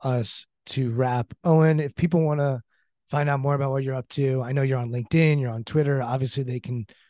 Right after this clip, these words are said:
purchase, and I highly recommend they do, the book Belonging.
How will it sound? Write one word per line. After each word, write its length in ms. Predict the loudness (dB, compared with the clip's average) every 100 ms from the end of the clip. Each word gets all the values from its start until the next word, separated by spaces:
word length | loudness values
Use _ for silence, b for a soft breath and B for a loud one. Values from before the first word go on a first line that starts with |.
| b
purchase, 420 | 0 0 0 -4 -4
and 140 | -6 -2
I 100 | 0
highly 260 | 2 4 2
recommend 400 | 0 -2 -2 -2
they 100 | -2
do, 440 | 0 0 0 -2 -6 -8
the 100 | -2
book 260 | 0 -2 -2
Belonging. 580 | -2 4 4 4 2 0